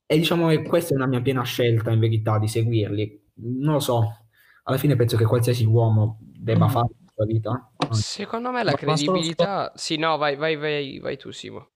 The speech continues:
Speaker 2: No, ma dico, ma, ma solo secondo me l'effetto farfalla è quasi una co-,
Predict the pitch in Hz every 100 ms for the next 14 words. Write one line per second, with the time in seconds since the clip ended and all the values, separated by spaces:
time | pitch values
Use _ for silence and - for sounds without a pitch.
0 | _ _ _ 147 139 143 139 131 127 127
1 | - 131 127 165 147 147 165 180 110 -
2 | 113 - 107 107 - 110 107 107 104 -
3 | _ 101 98 98 95 92 _ 113 104 107
4 | 95 101 -